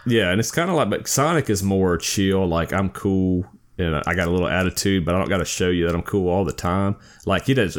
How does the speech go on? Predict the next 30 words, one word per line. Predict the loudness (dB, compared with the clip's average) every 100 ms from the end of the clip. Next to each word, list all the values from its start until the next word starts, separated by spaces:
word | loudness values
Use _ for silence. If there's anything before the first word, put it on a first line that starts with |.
| -4
he, | -4 -4 -14 -4
he's | -2 -2
cool | 0 0
because | 0 0 0
he | 0
doesn't | 0 -2
try | -2 0
to | 0
be | -2
cool. | -2 0 0
He's | 0
just | 0 0 2
Sonic. | 0 -2 -4 -10 -20 -20 -14 -2
Toe | 0
Jam | 2 0
and | 2
Earl, | 2 4 2 0 -4 _ -2
and | 2
they |
don't | 2 0 -6 _ _
necessarily, | -2 0 0 0 -2
I | -4 -2
mean, | 0 2
they | 0
try | 0 0
to | 2
be | 0
cool. | 0 0
They're | 2 0
hip. | 0 2 2 0